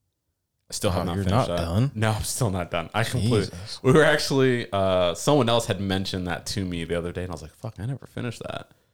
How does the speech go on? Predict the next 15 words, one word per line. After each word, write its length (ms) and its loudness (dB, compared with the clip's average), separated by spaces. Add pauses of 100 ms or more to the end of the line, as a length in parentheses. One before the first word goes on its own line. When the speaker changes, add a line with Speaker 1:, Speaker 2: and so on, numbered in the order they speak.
(120)
Speaker 2:
You 100 -20
need 80 -12
Speaker 1:
Uh, 340 -2
Speaker 2:
to. 80 -12 (1080)
Speaker 1:
I 80 -20
think 140 -8
I'm 120 -6
on, 100 -6
like, 180 -8 (280)
ten. 440 -8 (240)
I'm 60 -10
only 140 -6
on, 40 -8
like, 200 -14
ten. 400 -14